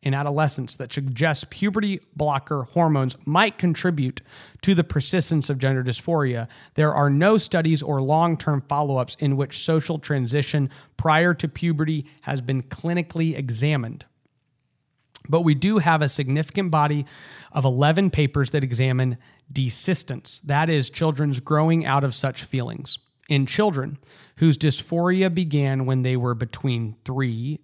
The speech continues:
and twelve years of age. And these children were followed up with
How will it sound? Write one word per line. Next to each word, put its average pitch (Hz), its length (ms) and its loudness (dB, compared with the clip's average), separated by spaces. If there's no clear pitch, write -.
and 113 220 -4
twelve 127 380 -4
years 117 280 -4
of 113 100 -10
age. - 380 -16
And 127 320 2
these 214 520 0
children 135 640 -4
were 139 140 -4
followed 170 640 -2
up 156 240 -4
with 117 220 -8